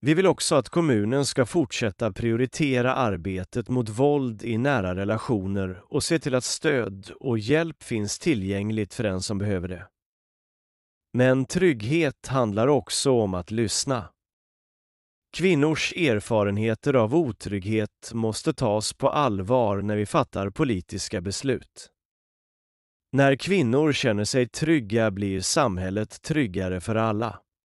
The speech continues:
Internationella kvinnodagen är därför en påminnelse om något enkelt men viktigt.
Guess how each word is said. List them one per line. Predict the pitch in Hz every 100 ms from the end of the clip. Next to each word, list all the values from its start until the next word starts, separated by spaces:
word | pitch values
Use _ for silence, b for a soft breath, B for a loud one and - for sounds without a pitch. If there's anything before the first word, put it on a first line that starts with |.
| _ _ _ _ _ _ _ _ _ -
Internationella | 151 139 151 147 170 170 180 147 127
kvinnodagen | 160 131 104 104 101 104 120 127 -
är | 120 110
därför | 110 104 101 123
en | 110
påminnelse | - 170 107 101 98 107 104 -
om | 110 104 107
något | 113 135 135
enkelt | 98 90 - 110 95 -
men | 110 98
viktigt. | 107 147 - 107 85 - -